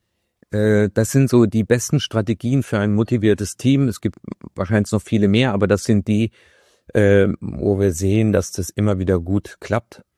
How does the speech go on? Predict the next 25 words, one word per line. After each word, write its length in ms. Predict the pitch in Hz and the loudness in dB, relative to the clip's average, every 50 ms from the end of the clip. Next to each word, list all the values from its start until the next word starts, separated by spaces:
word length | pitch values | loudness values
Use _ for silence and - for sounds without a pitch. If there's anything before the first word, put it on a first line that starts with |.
| _ _ _ _ _ _ _ | _ _ _ _ _ _ _
oder 320 | - 110 98 95 92 92 | -4 -2 0 0 0 0
sehr 260 | 82 98 104 92 85 | 2 2 0 0 2
wirkungsvoll 640 | 95 113 117 - - 135 135 - - - - 120 - - | 2 2 2 2 0 -2 -2 -2 -6 -8 -6 -6 -2 -2
ist. 360 | 104 117 113 - - - _ _ _ _ _ _ _ _ _ _ _ _ _ _ | -2 -2 -2 -6 -14 -20 _ _ _ _ _ _ _ _ _ _ _ _ _ _
Das 180 | - - - - | -8 -6 -4 -4
ist 140 | 117 - | -6 -4
einmal 400 | - - 113 131 135 123 120 107 | -2 -2 0 2 2 2 2 2
Wertschätzung 540 | 104 110 131 - - - 117 - - 117 107 | 2 0 0 0 -2 -6 -6 -6 -4 -4 -4
sichtbar 500 | 87 101 117 117 - - - - 98 90 | 0 0 -2 -2 -2 -4 -2 -2 0 0
machen, 440 | 85 82 78 76 - 76 - - - _ _ _ _ _ _ _ _ _ _ _ _ _ _ _ _ _ _ _ _ _ - | 0 -2 -2 -4 -6 -8 -10 -10 -14 _ _ _ _ _ _ _ _ _ _ _ _ _ _ _ _ _ _ _ _ _ -4
ähm, 460 | 101 101 98 95 95 92 90 95 - - _ _ _ _ _ _ _ _ _ _ _ _ _ _ _ _ - | -2 0 0 0 0 0 -2 -2 -4 -8 _ _ _ _ _ _ _ _ _ _ _ _ _ _ _ _ -8
regelmäßig 640 | 87 101 131 139 139 127 123 110 - - 113 - - | 0 0 2 2 4 2 2 2 0 -2 -6 -8 -8
Feedback 480 | - - 151 143 - _ 160 151 - | -2 -2 -2 -2 0 _ 0 0 0
geben 460 | _ 147 151 156 156 165 165 170 139 - _ _ _ _ _ _ _ _ _ | _ 0 0 0 0 0 -2 -4 -6 -10 _ _ _ _ _ _ _ _ _
und 140 | 127 131 | -4 -2
sich 160 | 120 151 127 139 | -2 -2 -2 0
aber 120 | 127 131 | 2 2
auch 100 | 123 113 | 0 0
Feedback 400 | - - 147 131 - 120 113 - | -2 -8 -10 -6 -4 -4 -4 -2
geben 240 | - 151 165 160 131 | 0 0 0 2 0
lassen 240 | 107 101 - - 98 | 0 -2 -2 -2 -2
als 200 | 85 98 - - | -2 -2 -4 -2
Führungskraft, 800 | - 113 107 110 107 - - - 104 104 107 101 - - - _ | -2 0 0 0 -2 -4 -4 -4 -2 -2 -2 -4 -6 -8 -14 _
ganz 260 | - 107 113 104 - | -2 -2 -2 0 0
wichtig. 440 | 123 143 - - - 143 - - | 0 -2 -2 -4 -8 -8 -10 -10